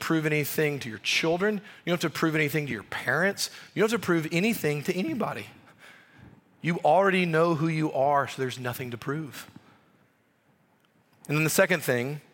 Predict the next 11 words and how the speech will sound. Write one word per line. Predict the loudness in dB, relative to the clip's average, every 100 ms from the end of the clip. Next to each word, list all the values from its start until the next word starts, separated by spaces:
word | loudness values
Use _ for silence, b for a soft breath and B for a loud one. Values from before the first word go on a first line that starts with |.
| _ -6
we're | -2 2
given | 0 0 -6 -12 _ _ _ _ -20 _ _ _ -10
that | -6
we | -4
need | -2 -2 -2 -2
in | -2
order | -2 -2
to | -6
conquer | -8 -2 -2 -2 -4
the | -4
dragon, | -4 0 0 -4 -12